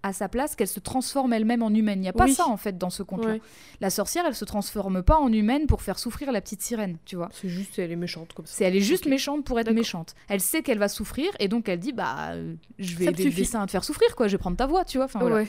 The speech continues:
Speaker 2: ok.
Speaker 1: Alors, euh, par contre, euh, un peu hardcore quand même, au-delà de prendre sa voix, qui était un peu imagée par, euh, une petite boule lumineuse qui sortait de la gorge de Ariel dans La Petite
Speaker 2: Elle lui
Speaker 1: Sirène de
Speaker 2: arrache
Speaker 1: Disney.
Speaker 2: les cordes vocales.
Speaker 1: Là, elle lui coupe la langue. Donc, je, je ne sais pas comment ça marche, parce qu'effectivement, c'est pas arracher les cordes, les cordes vocales, donc elle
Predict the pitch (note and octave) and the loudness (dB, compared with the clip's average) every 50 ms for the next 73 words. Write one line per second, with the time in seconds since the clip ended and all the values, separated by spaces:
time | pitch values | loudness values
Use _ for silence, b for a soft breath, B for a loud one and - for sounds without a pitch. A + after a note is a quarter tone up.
0 | - - - A3+ A3 - - G3 F#3+ G#3 G#3 G#3 G#3+ G#3 G3+ F#3+ G#3 G3+ - - | -4 -8 -8 -8 -8 -8 -8 -6 -2 2 4 4 4 4 2 0 -2 -4 -4 -6
1 | A#4+ A#4+ - - C4 G#3+ G#3 G#3 - - A3 A3+ A3+ - A#3+ G#3+ G#3 - - G#4+ | -8 -8 -2 2 4 4 4 2 2 0 0 0 2 2 0 0 0 0 -2 -4
2 | - - F4 E4 E4+ E4+ D#4+ C#4 A#3 G3+ A3 G#3+ A3 G#3+ A3 - - G#3+ G#3 G#3 | -2 -2 -4 -2 -2 0 2 2 4 4 2 2 0 0 0 -2 0 0 -2 -2
3 | - G3+ F#3+ F#3 G3 A3+ A#3+ A#3+ A3+ A3 - - - G#3+ G3 - G#3 G3 G#3 G#3 | -2 -4 -4 -2 0 0 0 0 0 -4 -8 -6 -4 -4 -2 -2 -4 -4 -4 -4
4 | B3+ B3+ B3 A3+ G#3 G3 F#3+ G3 F#3+ G#3 A3+ A#3+ A3+ - G#3 G#3 G3+ G3+ F#3 E3+ | -2 -2 0 0 0 0 -2 -2 -2 -2 -2 -2 -2 -4 -4 -2 -2 -2 -2 -2
5 | E3 b b b b b b G#3+ G3+ F#3+ - G#3+ F3+ - G#3+ G3 F#3 F#3 G#3 A3 | -4 b b b b b b -2 -2 0 0 -2 -2 -4 -6 -8 -6 -4 -2 0
6 | G#3+ G#3+ G#3 G#3 G#3 G#3 G3+ G#3 A3 A3 - - G3+ - - G3+ - - A3+ G3+ | 2 4 4 4 4 4 4 2 0 -2 -4 -6 -8 -6 -6 -6 -4 -2 -2 -2
7 | F#3+ G3 F3+ F3+ F#3+ G3 G#3+ G#3+ F#3+ F3+ F#3+ F#3+ F#3+ F#3+ F#3+ G3+ G3 G3 G3+ A3+ | 0 -2 -2 0 0 0 -2 -2 -2 -2 -4 -2 -2 -2 0 0 0 0 0 0
8 | G#3+ F#3+ F3+ F3 F3+ - - - - G#3+ G3+ A3 A3+ A3 F#3 F#3 A#3 B3+ - - | -2 -2 -2 -4 -6 -8 -6 -4 -2 4 6 6 6 6 6 4 2 2 4 4
9 | A#3 C#4 - A3 G#3+ G3 F#3+ G3 G3 - F#3+ F3 E3+ F3 - A#3 A3+ B3 C4+ B3+ | 2 2 2 -2 -4 -4 -6 -8 -8 -8 -8 -10 -10 -8 -4 0 2 4 4 4
10 | A3 G3 F#3 G3 - - - - F#4 - - C4+ A#3 G#3 E3+ E3 D3+ D3+ - _ | 4 2 2 0 -2 -4 -8 0 2 4 4 4 4 2 0 -2 -4 -8 -12 _
11 | _ _ - F#3 F#3+ G3 F3+ F3 E3+ - - G3+ F#3 A3 G#3 - A#3+ A#3+ - C#4 | _ _ -4 -2 -2 0 0 -2 -4 -4 -4 0 2 2 4 4 2 0 0 0
12 | - D#4 B3 B3+ - - A#3 B3 C#4+ - - A3+ - - G#3+ - A3 G#3 - - | 0 2 2 2 2 0 0 -2 -2 -4 -6 -6 -2 -2 -2 -2 -2 -4 -4 -4
13 | G#3 G#3 A3 A3 - F#3+ - A3 G#3 G#3 G3+ G3+ - G#3+ F#3 F3 - F#3+ F3 E3+ | -4 -4 -4 -4 -4 -4 -4 -2 -2 -2 -4 -4 -4 -4 -4 -4 -4 -6 -6 -6
14 | - F#3 F#3 - G3 F#3 E3+ F3+ F3 - A#3 D4 C#4 G#3+ E3 - E3+ E3+ | -6 -8 -4 -4 -4 -4 -4 -4 -6 -6 -6 -6 -6 -6 -6 -6 -8 -8